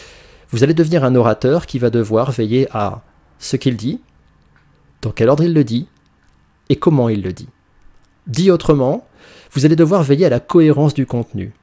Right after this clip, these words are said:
c'est-à-dire que les données, les résultats, les articles devront être fiables et en rapport avec la question. Vous allez devoir aussi bien enchaîner les idées, les arguments, trouver un plan logique.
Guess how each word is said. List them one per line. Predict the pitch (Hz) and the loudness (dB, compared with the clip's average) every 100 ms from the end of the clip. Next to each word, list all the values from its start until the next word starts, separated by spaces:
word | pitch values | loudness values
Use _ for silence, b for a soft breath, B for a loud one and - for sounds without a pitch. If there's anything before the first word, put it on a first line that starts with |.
| _ | _
c'est-à-dire | - 120 110 139 175 | -8 -4 -2 -2 -2
que | - 120 113 | -2 -2 0
les | 120 | 0
données, | 120 104 113 | 0 0 0
les | 170 | 0
résultats, | 147 127 120 - | 0 -2 -4 -4
les | 147 127 | -2 -2
articles | 113 - 170 - | -4 -6 -8 -6
devront | 120 117 113 | -4 -6 -6
être | 110 - | -6 -6
fiables | 101 - 160 139 104 B B B - | -6 -2 0 -2 -8 B B B 2
et | 135 | 2
en | |
rapport | 113 110 151 | 2 0 0
avec | 135 135 | 0 -2
la | 123 | -4
question. | - 113 - 107 - _ _ _ _ _ _ _ | -6 -10 -12 -18 -20 _ _ _ _ _ _ _
Vous | - | -2
allez | 123 131 | 0 2
devoir | 127 139 123 | 2 2 0
aussi | 110 - 156 | -2 -6 -4
bien | 123 151 | 0 0
enchaîner | 135 - - 131 | 0 -2 -2 -2
les | 120 107 | -2 -4
idées, | 104 117 151 | -4 -2 0
les | 156 | 0
arguments, | 135 113 107 107 180 b b b _ | -2 -4 -4 -4 -6 b b b _
trouver | - 208 170 | -4 -2 0
un | 151 | -2
plan | 147 127 | -2 -4
logique. | 110 107 - - | -4 -8 -12 -20